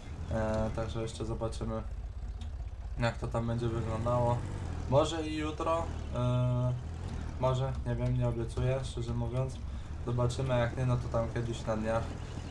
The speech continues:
e, sobie tam ogarnę, żebym był właśnie sam.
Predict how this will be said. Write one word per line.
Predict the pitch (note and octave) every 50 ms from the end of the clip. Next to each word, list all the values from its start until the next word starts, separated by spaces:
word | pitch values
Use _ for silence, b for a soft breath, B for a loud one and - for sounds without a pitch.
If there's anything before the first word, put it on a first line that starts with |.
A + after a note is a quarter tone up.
| - - -
e, | - - F#2 A2+ A2+ A#2
sobie | - - A#2 A2+ A#2 A2+
tam | - A2+ A2 A2 A2 - -
ogarnę, | A#2+ A#2+ B2+ A#2+ A#2 A#2+ A#2 A#2 A2
żebym | A2+ G#2+ A#2 A2+ A2+
był | A2 A2 A2
właśnie | A2 - A#2 A2+ A2+ - A2+ A2
sam. | - - A#2+ A#2+ A#2+ A#2+ B2